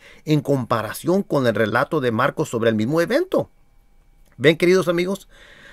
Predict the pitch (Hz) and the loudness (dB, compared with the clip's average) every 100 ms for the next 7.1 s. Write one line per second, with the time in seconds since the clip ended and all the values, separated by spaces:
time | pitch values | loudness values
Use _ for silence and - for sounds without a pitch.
0 | - - 131 104 147 - 123 - 220 226 | -10 0 0 2 0 2 0 2 2 2
1 | 185 143 - 131 113 123 - 175 190 135 | 2 0 0 -4 -4 -6 -2 0 0 0
2 | 123 117 120 104 104 117 131 220 - - | -2 -2 -4 -6 -2 0 0 -2 -10 -20
3 | _ _ - - _ - 208 240 220 190 | _ _ -20 -20 _ 2 2 2 0 -2
4 | 156 175 208 190 208 202 156 180 190 160 | 0 0 0 0 0 2 0 0 0 0
5 | 135 - 127 104 - 165 180 151 143 175 | -2 -2 -2 -2 -2 0 0 0 2 2
6 | 165 151 180 147 131 101 - 151 165 131 | 2 0 -2 -4 -4 -4 -4 -4 -2 0
7 | 104 | -2